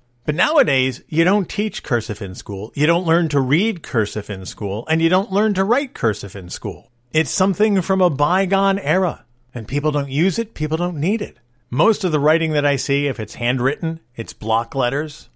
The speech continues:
And I confess I do a lot of block letters, and I write in all caps now, printing all caps. I'll still occasionally write cursive. I still do have to sign my name. But cursive as a method of writing,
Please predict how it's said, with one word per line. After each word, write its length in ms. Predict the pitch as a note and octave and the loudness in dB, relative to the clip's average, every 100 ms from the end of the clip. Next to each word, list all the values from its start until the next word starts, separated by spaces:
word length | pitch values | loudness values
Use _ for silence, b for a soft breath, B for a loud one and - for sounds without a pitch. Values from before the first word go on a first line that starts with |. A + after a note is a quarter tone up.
| - | -6
And 100 | F#3 | 0
I 100 | G3+ | 0
confess 380 | - D#3 D3+ C#3 | 2 2 2 2
I 80 | C#3 | 0
do 140 | C3 | 2
a 40 | A#2 | 2
lot 240 | G#2+ A#2+ | 2 0
of 80 | G2+ | 2
block 260 | A2+ A2 | 0 2
letters, 320 | B2 A2+ C3 - | 2 2 2 2
and 80 | |
I 100 | G#2+ | 2
write 220 | A#2+ A2+ A2 | 4 4 2
in 100 | G#2+ | 2
all 200 | A#2 A2 | 2 0
caps 440 | - C3+ A#2 - | 0 0 0 -4
now, 240 | F#2+ - - | -10 -10 -6
printing 420 | - E3 D#3 D#3 | -2 -2 -2 -4
all 220 | D#3+ B2 | 0 0
caps. 560 | A#2+ A#2+ G2 - - - - _ | 0 -2 -4 -8 -20 -20 -20 _
I'll 160 | - D3+ | -2 0
still 240 | C3+ F3+ | 2 2
occasionally 680 | D#3 - C#3+ D3 C3+ D3+ D3 | 2 2 2 2 2 0 2
write 240 | C#3+ C#3 | 2 0
cursive. 560 | - C#3 C#3 D#3 C#3 - _ | 0 0 0 -4 -6 -16 _
I 140 | B2+ B2+ | 0 0
still 320 | - D3 C3+ | 0 2 2
do 260 | G#2+ C3 C#3 | 2 0 2
have 240 | B2 C3 | 0 -2
to 100 | - | -4
sign 280 | - C3 C3+ | -2 0 0
my 140 | B2+ | 0
name. 360 | B2 A#2+ B2+ D3+ _ _ | 0 0 -2 -6 _ _
But 200 | - C#3 | 0 0
cursive 520 | - G3 G#3 A3+ G3+ - | 0 0 2 2 0 -2
as 160 | C#3+ B2 | 0 0
a 60 | |
method 400 | B2 A#2+ C3+ D3+ | 0 0 0 0
of 160 | C3 G2+ | 0 2
writing, 460 | A2+ C3+ F3+ G3 | 2 2 0 -2